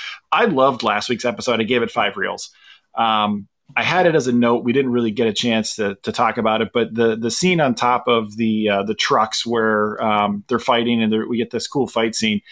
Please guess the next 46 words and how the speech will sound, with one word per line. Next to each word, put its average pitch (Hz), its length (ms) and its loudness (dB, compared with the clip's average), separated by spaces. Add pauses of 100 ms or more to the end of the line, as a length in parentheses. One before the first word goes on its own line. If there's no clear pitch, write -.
(280)
It 151 140 -2
does 240 240 2
seem 196 200 4
a 139 40 6
little 127 300 4
bit 123 180 2
conspicuous 120 760 -2
that 107 180 -2
nobody's 120 360 2
got 120 260 0
guns. 117 500 0
Like, 117 160 0
there's 143 220 2
no 160 180 6
guns 123 340 0
anywhere. 104 460 -4
Like, 120 240 -6
nobody 143 300 2
has 127 160 0
guns. 117 380 2
Nobody 123 260 2
has 117 180 0
knives. 110 420 2
Nobody 123 280 0
has, 120 180 2
like, 110 260 0 (280)
a 127 60 0
shock - 420 2
baton 113 500 2
or 110 140 0
anything 113 320 -4
like 101 220 -6
that. 107 280 0 (440)
Um, 113 440 2 (140)
this 220 200 2
week, 202 220 -4
it, 120 140 -4 (100)
it 117 140 -10
feels 185 320 -2
a 151 40 0
little 131 360 0
odd 117 240 2
at 120 120 -6
times, 117 400 -2
like, 101 300 -2 (880)
it, 143 320 -8